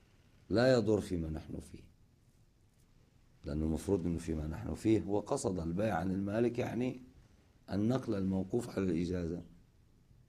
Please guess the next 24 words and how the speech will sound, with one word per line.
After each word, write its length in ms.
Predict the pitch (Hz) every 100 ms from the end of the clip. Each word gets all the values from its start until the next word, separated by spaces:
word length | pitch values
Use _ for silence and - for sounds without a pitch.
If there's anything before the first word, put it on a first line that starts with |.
| _ -
نقول 240 | 98 - 120
هذا 220 | 127 131
لا 180 | 147 139
يضر 200 | 117 104
فيما 460 | - 85 85 82 - - - - - - -
نحن 340 | 85 82 85 78
فيه، 260 | 85 80
لأنه 540 | 80 92 92 85 92 80 - - - - - - - -
هذا 320 | 87 92 95
الذي 340 | 90 90 90 92
قلناه 680 | 92 90 90 92 82 -
لو 240 | 82 85 78
تم 500 | - 107 117 139 135 - -
وكان 760 | 85 - 92 92 92 90 82 85 - - - - - - - - - -
قصد 420 | 101 92 80 65
التمليك 1000 | 87 87 - - 87 90 90 90 90 90
من 120 | 85
حين 280 | 82 95 90
الإجازة 500 | 85 87 95 95 87
مضرا 460 | 82 85 98 95 92
من 240 | 87 85
باب 320 | 90 87 - - - - - - - - - - - - - - - 85
الجزم 680 | 95 92 104 143 135 110 85
بأنه 720 | 67 85 90 85 80 85